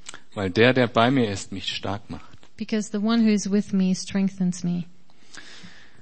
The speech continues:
Speaker 1: Deshalb stelle ich dir die Frage ganz am Ende nochmal von dem Thema von ganz am Anfang.
Speaker 2: So I would like, uh, to ask the same question and go back to the beginning of the teaching.
Speaker 1: Wie möchte Gott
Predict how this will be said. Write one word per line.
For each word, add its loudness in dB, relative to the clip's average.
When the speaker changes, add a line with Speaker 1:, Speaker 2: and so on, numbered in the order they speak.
Speaker 1:
Deshalb 2
stelle 4
ich 0
dir 2
die 2
Frage 2
ganz 2
am -4
Ende -2
nochmal -4
von -6
dem -4
Thema -4
von -10
ganz -4
am -6
Anfang. -4
Speaker 2:
So -4
I 2
would 0
like, 0
uh, -6
to -4
ask 0
the 2
same 2
question 2
and 0
go 2
back -2
to -4
the -2
beginning 4
of -2
the -4
teaching. -4
Speaker 1:
Wie -2
möchte 2
Gott 0